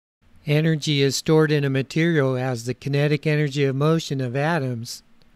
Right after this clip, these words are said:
so heat is another form of energy. The average kinetic energy of the atoms of a material is related to the absolute temperature T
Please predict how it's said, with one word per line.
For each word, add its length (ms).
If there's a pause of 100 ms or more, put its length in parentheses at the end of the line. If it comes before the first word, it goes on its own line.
(260)
so 240
heat 320
is 180
another 400
form 380
of 160
energy. 600 (1160)
The 60
average 460
kinetic 460
energy 460
of 140
the 80
atoms 420
of 180
a 100
material 600
is 180
related 480
to 120
the 100
absolute 580
temperature 560
T 580